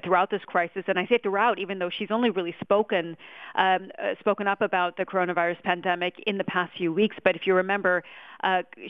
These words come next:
she, in the very first comments that she made, said, you know, "Sixty to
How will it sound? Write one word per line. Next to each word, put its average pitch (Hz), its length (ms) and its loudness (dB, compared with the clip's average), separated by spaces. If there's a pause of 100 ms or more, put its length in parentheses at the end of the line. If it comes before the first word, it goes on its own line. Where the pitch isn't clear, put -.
(100)
she, 220 120 -4 (200)
in 202 160 2
the 202 60 2
very 190 240 2
first - 280 0
comments 185 380 -2
that 165 160 -6
she 202 80 0
made, 185 320 2 (100)
said, 180 200 0
you 196 60 -4
know, 196 120 -2 (120)
"Sixty 269 360 0
to 233 100 4